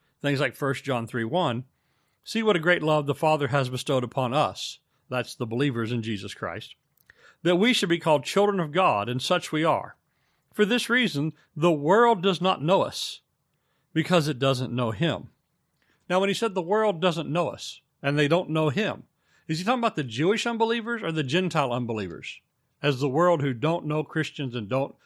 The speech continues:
they don't understand and know Christians, and they don't know and understand God. Is that the Jewish, uh, uh, uh, unfaithful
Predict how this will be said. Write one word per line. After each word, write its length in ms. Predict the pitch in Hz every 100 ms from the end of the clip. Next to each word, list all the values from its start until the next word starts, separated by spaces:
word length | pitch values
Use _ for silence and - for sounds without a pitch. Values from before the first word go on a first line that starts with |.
| _ -
they 80 |
don't 100 | 131
understand 460 | 156 143 - 165 190
and 120 | 175
know 100 | 170
Christians, 460 | 170 143 - 135 - _ -
and 120 | 139
they 100 | 143
don't 280 | 117 147 -
know 200 | 147 151
and 80 | 139
understand 460 | 131 - 135 120
God. 260 | 110 92 - _ _ _ _ _ _
Is 120 | 143 180
that 140 | 165
the 100 | 156
Jewish, 500 | 107 147 185 190 - _ _ _ 165 170
uh, 340 | 175 175 185 - _ _ 160
uh, 800 | 147 151 - 98 - 156 165 151
uh, 60 | 135 _ _ _ -
unfaithful 760 | 175 190 214 220 220 277 -